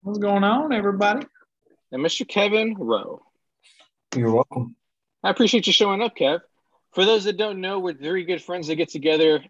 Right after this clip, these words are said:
Speaker 2: almost every week. So, th-, this is actually back-to-back weeks for, like, the first time, and it feels like a while. So, hey, welcome back to the party, everybody. Um, Alex,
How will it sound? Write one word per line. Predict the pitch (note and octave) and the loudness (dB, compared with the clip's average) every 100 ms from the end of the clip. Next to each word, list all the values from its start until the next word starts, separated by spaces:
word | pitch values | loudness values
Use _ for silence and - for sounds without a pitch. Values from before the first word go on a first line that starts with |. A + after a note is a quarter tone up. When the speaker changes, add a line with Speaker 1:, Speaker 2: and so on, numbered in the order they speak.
| _ | _
Speaker 2:
almost | E3 G3 F#3+ F3 F#3 | 0 0 0 -2 0
every | D#3+ D#3 | 0 0
week. | D3+ D#3+ D#3+ - - _ | -2 -4 -6 -20 -20 _
So, | - D3+ | -8 -6
th-, | C3 C#3+ A#2+ | -6 -10 -4
this | B2+ D3+ G3 | 0 2 2
is | E3 C3 | 0 2
actually | D#3+ D#3 D3+ | 2 2 -2
back-to-back | A#2+ D3+ D3 C#3 D#3 - | 0 0 -2 0 0 0
weeks | C#3+ D3+ | -2 -4
for, | - C3 | -4 -2
like, | A2+ - | -2 -4
the | - | -6
first | C#3+ C3 | -4 -4
time, | E3 C3 | -4 -6
and | A#2+ | -4
it | |
feels | - C#3 | -4 0
like | B2+ | -2
a | A#2 | -2
while. | A#2+ B2+ A2 A#2 | 0 0 0 -6
So, | - C3 B2 | -2 0 0
hey, | D#3 C3 B2+ _ _ _ _ - | 2 0 -2 _ _ _ _ -4
welcome | C#3+ D3+ | -2 -2
back | D3+ | -2
to | - | -4
the | B2+ | -8
party, | A#2+ D#3+ C3 | 0 0 2
everybody. | A#2+ A#2 A#2 A#2+ C3 - _ _ _ _ _ - | -2 -2 -6 -6 -8 -12 _ _ _ _ _ 0
Um, | D3+ C3+ A#2+ A2+ - _ - | 2 4 2 -8 -20 _ 2
Alex, | G#3 F3+ B2+ - | 4 4 -2 -14